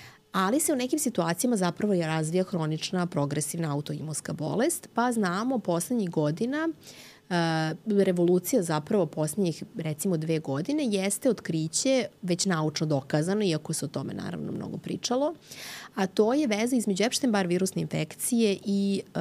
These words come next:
razvoja multiple skleroze. Dakle, dokazano je na stotinama miliona uzoraka krvi američkih vojnika.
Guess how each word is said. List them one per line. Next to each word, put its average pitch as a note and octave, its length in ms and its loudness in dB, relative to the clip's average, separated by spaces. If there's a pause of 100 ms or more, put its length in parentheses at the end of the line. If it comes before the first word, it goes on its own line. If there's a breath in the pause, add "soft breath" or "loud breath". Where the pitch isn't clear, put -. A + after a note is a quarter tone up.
(400)
razvoja D#3+ 400 0
multiple D#3+ 440 -2
skleroze. - 800 -2 (120)
Dakle, G3 560 0 (560 loud breath)
dokazano C4 480 0
je A3 60 0
na G3 160 0
stotinama A3 1080 -2
miliona F#3 600 2
uzoraka F3+ 500 0
krvi G3+ 400 2
američkih E3 500 -2
vojnika. D3+ 540 -2